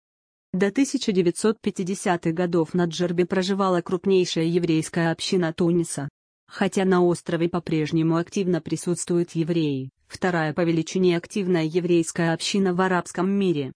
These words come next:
община насчитывает менее тысячи пятисот человек. Из более чем двадцать синагог и ешив, школ еврейского образования, на острове многие заброшены.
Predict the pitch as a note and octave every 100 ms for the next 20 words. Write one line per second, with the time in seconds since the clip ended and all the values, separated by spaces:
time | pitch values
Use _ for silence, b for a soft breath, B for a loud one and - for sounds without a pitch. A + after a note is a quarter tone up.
0 | _ - F#3 - F#3 E3+ E3+ E3 A3 F#3+
1 | E3+ D#3+ D#3 F3+ E3 D#3+ D#3 - F#3+ F#3+
2 | - E3+ - E3 F3+ E3+ - D#3 D3 C#3+
3 | C3+ - _ _ _ _ F#3 E3+ E3+ B3
4 | A#3+ A3 - F#3 D#3+ D#3 - D#3 - F3
5 | E3+ F3 C4 C#4 A#3+ A3+ G#3+ - B3+ -
6 | _ _ - - F#3+ E3+ F3 E3 F3+ G3
7 | - D#3+ E3 E3 F3 F#3+ F3+ C#3+ C3+ B2
8 | B2+ - - F#3+ F3+ F3 - E3+ E3 F3
9 | G3 F#3+ D#3+ E3+ F3 E3+ F#3 F#3+ D3+ C3+
10 | C3